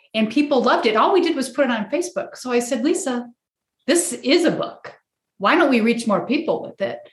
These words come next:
And she didn't, you know, I had to twist her arm and bend her upside down and spin her arm a few times. <laughs> Perfect, because the Psalms,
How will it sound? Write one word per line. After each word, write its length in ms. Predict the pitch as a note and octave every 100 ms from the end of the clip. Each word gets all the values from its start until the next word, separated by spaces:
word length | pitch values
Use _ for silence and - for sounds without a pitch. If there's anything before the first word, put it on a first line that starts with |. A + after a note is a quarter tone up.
| _ _ _ _ -
And 420 | G#3 F#3+ - -
she 180 | - A#3
didn't, 280 | G3 F3+ -
you 100 | F3+
know, 220 | D3+ - - -
I 60 |
had 200 | F#3 A3
to 220 | F#3+ D#3+ - _ -
twist 280 | - G#3+ -
her 140 | F#3
arm 280 | E3+ E3+ D#3+
and 220 | D3 D3+ _ _ - - - -
bend 180 | G3 F3+
her 80 |
upside 280 | E3+ - F3+
down 180 | E3+ E3
and 100 | E3
spin 220 | - G3+ F3+
her 120 | F3+
arm 240 | F#3 B3 -
a 40 |
few 240 | F4+ F4
times. 460 | - - - G#4 A#4 C#4+
<laughs> 580 | C4+ E4 - D4 -
Perfect, 440 | - G#4+ A#4 A#4 -
because 360 | F4 - D#4+
the 120 | D4 D4+
Psalms, 640 | - C#4 C4 C4 D4 D#4